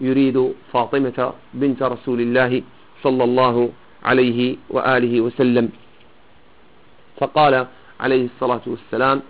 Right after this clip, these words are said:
"فأهلا وسهلا." ورحب في بعض الروايات قال: "هي لك يا علي." ورحب النبي صلى الله عليه وسلم بزواج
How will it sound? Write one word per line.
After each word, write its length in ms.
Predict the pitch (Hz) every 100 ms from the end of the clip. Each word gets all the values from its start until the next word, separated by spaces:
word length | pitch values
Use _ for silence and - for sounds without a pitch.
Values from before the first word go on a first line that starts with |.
| - - -
"فأهلا 540 | 131 - 131 127 123 123 - -
وسهلا." 500 | 123 151 131 139 160 - - - -
ورحب 480 | 131 156 - 147 127
في 60 | 123
بعض 240 | 127 120
الروايات 320 | 120 127 131 127
قال: 240 | 135 127
"هي 260 | 123 131 127
لك 300 | 127 131 127 - - -
يا 120 | 131 123
علي." 360 | 107 139 180 - - - -
ورحب 420 | 135 143 - 131
النبي 560 | 131 123 143 131 123 135 -
صلى 200 | 135 127
الله 340 | 123 127 120 113
عليه 200 | 123 117
وسلم 480 | - 135 127 127 123 - - -
بزواج 680 | 123 123 131 127 117 120